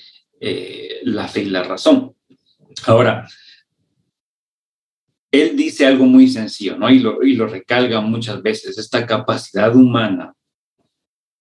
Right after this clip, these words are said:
no puede comprender todas las cosas,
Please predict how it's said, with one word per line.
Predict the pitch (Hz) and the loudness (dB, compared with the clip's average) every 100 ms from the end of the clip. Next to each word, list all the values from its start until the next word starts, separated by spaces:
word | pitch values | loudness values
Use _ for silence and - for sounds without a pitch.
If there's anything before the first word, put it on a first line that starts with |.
| _ | _
no | 117 107 107 107 | -2 0 0 -2
puede | 120 117 | 0 0
comprender | 117 110 92 90 90 104 107 | -2 -4 -4 -4 -4 -6 -6
todas | 101 95 | -4 -2
las | 87 - | -4 -12
cosas, | 95 - _ - | -20 -20 _ -20